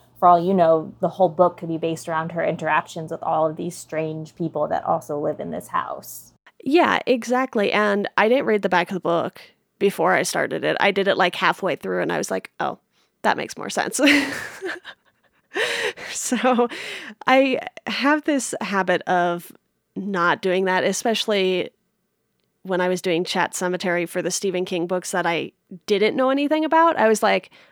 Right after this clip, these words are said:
Speaker 2: "All right, I'm just gonna keep going into these ones blind," 'cause a lot of people know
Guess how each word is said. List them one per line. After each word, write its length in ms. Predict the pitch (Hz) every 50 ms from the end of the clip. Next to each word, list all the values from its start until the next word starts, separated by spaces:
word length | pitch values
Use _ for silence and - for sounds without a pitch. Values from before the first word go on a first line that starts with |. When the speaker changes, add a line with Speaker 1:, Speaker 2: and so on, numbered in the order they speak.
| _ -
Speaker 2:
"All 100 | - 196
right, 220 | 175 151 131 - -
I'm 120 | - 190 196
just 200 | 196 214 - -
gonna 160 | 262 247 240
keep 280 | 233 - 208 196 - -
going 260 | 190 185 180 180 175
into 200 | 175 175 175 165
these 300 | - 160 165 175 - -
ones 480 | 170 156 131 131 160 175 - - - - _ _ _ _ -
blind," 500 | 190 165 156 160 151 139 127 135 190 -
'cause 360 | - 208 190 185 185 - - - - - - - - -
a 80 | - 233
lot 200 | 262 285 294 285
of 140 | 269 240 -
people 320 | - 240 214 - - 202 196
know 560 | 190 185 180 180 175 175 180 175 180 175